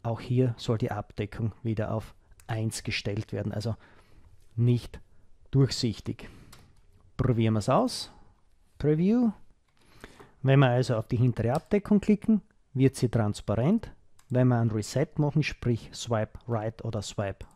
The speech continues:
Left, wird sie wieder zurückgesetzt. Und auch wenn wir die Play-Funktion ausführen, wird sie auch zurückgesetzt. Und wenn alles transparent ist, wird alles zurückgesetzt. Passt, funktioniert.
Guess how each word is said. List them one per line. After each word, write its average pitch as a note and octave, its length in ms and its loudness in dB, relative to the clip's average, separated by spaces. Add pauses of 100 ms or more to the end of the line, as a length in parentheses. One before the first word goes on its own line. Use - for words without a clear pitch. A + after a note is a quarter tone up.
(140)
Left, C#3 420 2 (720)
wird B2+ 180 2
sie A#2+ 160 0
wieder G2+ 260 -4
zurückgesetzt. - 920 0 (120)
Und G3+ 260 4
auch C3+ 260 2
wenn B2+ 140 4
wir C3 140 6
die G#2+ 320 -4 (320)
Play-Funktion A#2+ 800 2
ausführen, G#2 580 -4 (340)
wird A2+ 200 -2
sie C#3+ 100 -2
auch G2+ 220 -10
zurückgesetzt. - 800 -10
Und A#2+ 180 0
wenn G#2 140 -6 (100)
alles E3 340 -2
transparent C3 680 2
ist, B2 240 -2 (720)
wird A#2+ 260 -2
alles A#2 360 -4
zurückgesetzt. A2 920 -6 (260)
Passt, - 380 -4 (160)
funktioniert. B2+ 580 2